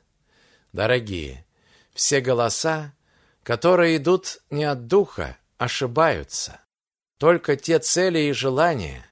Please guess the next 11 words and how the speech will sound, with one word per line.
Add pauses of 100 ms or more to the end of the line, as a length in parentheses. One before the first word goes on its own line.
(260)
которые
диктуются
Духом, (600)
дадут
вам
и
счастье,
и
благополучие, (180)
и
процветание.